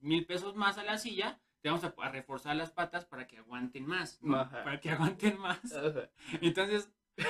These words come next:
Speaker 1: para que no, y tú dices, "Ay, no, no, yo no voy a pagar mil pesos por eso, ¿no? Yo no, yo, a mí dame la normal, no, no creo, no creo romperla". Entonces ahí está sentado y se rompe la silla.
Speaker 2: Güey, estoy, estoy poniendo haciendo una analogía, güey, así, puta, ¿quién fue la silla, güey? ¿Quién
Speaker 1: Entonces,
Speaker 2: fue la silla?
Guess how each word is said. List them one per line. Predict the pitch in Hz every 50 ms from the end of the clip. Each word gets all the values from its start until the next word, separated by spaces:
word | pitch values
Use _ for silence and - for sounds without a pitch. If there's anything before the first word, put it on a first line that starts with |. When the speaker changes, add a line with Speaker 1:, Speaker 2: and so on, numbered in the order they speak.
| - - - _ _ _ _ _ _ -
Speaker 1:
para | 175 175 170 175 170
que | - 175 175 160
no, | 160 165 180
y | 160 156 147
tú | 175
dices, | 196 202 180 170 156 -
"Ay, | 156 151 160 160 147
no, | 156 180
no, | 208 214 214 190
yo | 185 214
no | 233
voy | 233 233
a | 233
pagar | 165 156 170 180 190
mil | 190 185 180
pesos | - 185 180 180 175
por | - - 127 139
eso, | 165 170 143 120 117 113
¿no? | 127 147
Yo | 170 175
no, | 165 160 131
yo, | 127 160 165
a | 165 180
mí | 208 240
dame | 269 277 254 233
la | 196 185
normal, | 185 190 240 277 269 226 202
no, | 175 165 143 131 -
no | 151 160 -
creo, | 190 190 175 165
no | 160 165 160
creo | 185 180
romperla". | 165 143 131 123 123 - 165 180 180 165 127 - _ _ _ _ _ _ _ _ _ _ _ _
Entonces | - 127 151 151 165
ahí | 175
está | 175 190 190
sentado | 214 220 214 214 220 214 208 214 220
y | 220
se | - 143 131
rompe | 131 139 147 - 165
la | 160 165 165
silla. | - 214 208 208 - - - - - - _ _ - - -
Speaker 2:
Güey, | 135 139 143
estoy, | - - - - 165
estoy | - - 180 196 226
poniendo | 226 - 196 196 214 208
haciendo | 190 180 190 185 196
una | 196 214 180
analogía, | 160 - 143 143 143 143 - - 190 208 196 170 151
güey, | 147 147 147 151 151 151
así, | 151 - - - - - _ -
puta, | 165 185 - 170 156
¿quién | - 180 185 180 156
fue | 185 196
la | 170 156
silla, | 156 - 190 - - 185 165
güey? | 151 151 156 156 - - -
¿Quién | - 254 262 254 254
Speaker 1:
Entonces, | - 269 254
Speaker 2:
fue | 240 214
la | 190
silla? | 226 254 233 - - - - -